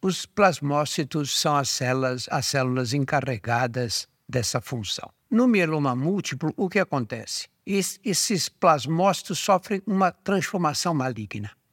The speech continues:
Começam a se multiplicar fora dos controles celulares, eh, normais. E aí ele provoca alterações clínicas. É uma doença rara. Em cada cem mil brasileiros, ou cada cem mil pessoas,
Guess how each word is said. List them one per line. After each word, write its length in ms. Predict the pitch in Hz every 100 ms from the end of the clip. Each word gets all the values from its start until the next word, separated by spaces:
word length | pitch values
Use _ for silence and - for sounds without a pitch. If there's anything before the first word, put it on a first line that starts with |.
| _ _ _
Começam 380 | 190 180 165 170
a 40 |
se 140 | 143 165
multiplicar 720 | 147 135 139 151 127 - 143
fora 520 | - - 175 165 160 -
dos 240 | 147 147
controles 1000 | - 143 127 - 135 135 135 127 - - - -
celulares, 1160 | - - 127 123 117 113 120 120 113 - - - _ _ -
eh, 380 | 127 120 117 117
normais. 800 | 113 120 143 117 98 - - - - _ _ _ _ _ _ _
E 100 | 214
aí 380 | 208 214 240 - _
ele 180 | 254 202
provoca 720 | - 214 147 170 180 202 220
alterações 680 | - 185 185 175 165 185 156
clínicas. 380 | - 135 135 165
É 60 | 196
uma 100 | 220
doença 340 | 214 190 254
rara. 560 | 226 147 156 147 113 - _ _ -
Em 100 | 165
cada 340 | 190 185 160
cem 260 | 135 220 208
mil 540 | 170 151 170 139 107 - _ _ _ -
brasileiros, 600 | 127 110 135 123 160 123
ou 80 | 110
cada 300 | 131 127 123
cem 200 | 170 170
mil 220 | 123 135
pessoas, 720 | 175 160 - 156 185 175